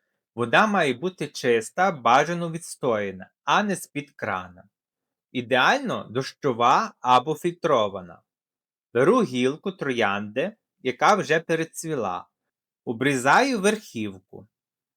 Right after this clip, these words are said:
Рахую чотири листочки і вибираю живець за товщиною приблизно як простий олівець. Саме така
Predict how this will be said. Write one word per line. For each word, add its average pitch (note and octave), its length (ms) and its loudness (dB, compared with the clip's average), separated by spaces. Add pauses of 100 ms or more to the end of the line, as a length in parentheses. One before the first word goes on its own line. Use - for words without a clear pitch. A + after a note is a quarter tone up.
(120)
Рахую D#3+ 560 0
чотири F#3 420 0
листочки F3 800 -4
і F3 80 -2
вибираю C#3+ 560 2
живець C#3+ 540 0 (300)
за C#3 80 -2
товщиною D#3 760 -2
приблизно F3+ 720 -2
як D3 220 -2
простий F3 440 -2
олівець. C3+ 640 -6 (580)
Саме E3 400 0
така A3 560 -4